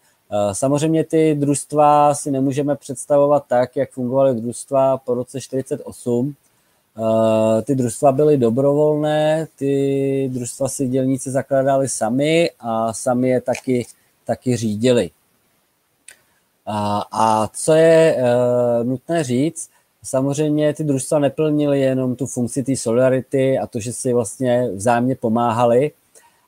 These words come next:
ale byla to taky účinná zbraň proti spekulacím obchodníků, eh, taky účinná zbraň proti zdražování či dodávání nekvalitních produktů.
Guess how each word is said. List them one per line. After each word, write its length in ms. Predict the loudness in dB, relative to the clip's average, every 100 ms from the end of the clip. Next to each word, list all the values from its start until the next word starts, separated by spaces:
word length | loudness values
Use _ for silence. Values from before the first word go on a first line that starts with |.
| -4
ale 240 | 2 4
byla 180 | 4 2
to 120 | 2
taky 240 | -4 -2
účinná 480 | -2 -4 -2 -2 -2
zbraň 520 | -2 0 2 2 0
proti 320 | -2 -6 -6 -10
spekulacím 720 | -4 -4 0 0 0 -2 -4
obchodníků, 1120 | -6 0 2 4 0 0 2 4 4 2 -2 _ _ _ -4
eh, 320 | 2 4 2 2
taky 360 | -2 0 -2
účinná 400 | -2 -6 0 0
zbraň 260 | 0 0 -2
proti 300 | -6 -6 -2
zdražování 1120 | 2 2 2 2 4 4 0 0 0 -2 -4 _ _ _
či 120 | -12 -4
dodávání 680 | 2 4 4 4 2 0
nekvalitních 600 | -2 0 2 2 0 -6
produktů. 520 | -4 -2 -2 -4 -12